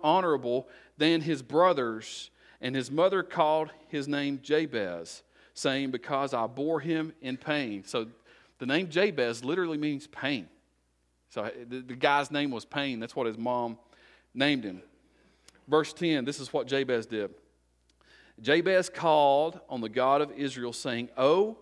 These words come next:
that you would bless me indeed, enlarge my territory, that your hand would be with me, and that you would keep me from evil, that I may not cause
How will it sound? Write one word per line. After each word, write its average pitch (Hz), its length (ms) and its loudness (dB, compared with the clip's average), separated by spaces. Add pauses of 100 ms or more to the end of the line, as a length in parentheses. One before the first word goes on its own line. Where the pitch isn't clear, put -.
(120)
that 127 160 -4
you 127 180 -6
would 107 140 -6
bless 135 440 -2
me 196 280 -6
indeed, 139 560 -6 (760)
enlarge 147 840 0
my 170 180 -4
territory, 120 920 -6 (500)
that 120 280 -4
your 156 480 -2 (120)
hand 143 540 -2 (100)
would 120 180 -10
be 135 400 -6 (160)
with 127 320 -4
me, 90 280 -12 (1080)
and 135 140 -4
that 127 160 0
you 170 380 -4
would 175 180 -4
keep 160 300 -8
me 143 260 -2
from 131 500 -6 (140)
evil, 107 460 -6 (480)
that - 180 -8
I 139 280 2
may 139 180 -4
not 123 380 -4 (340)
cause 113 680 -4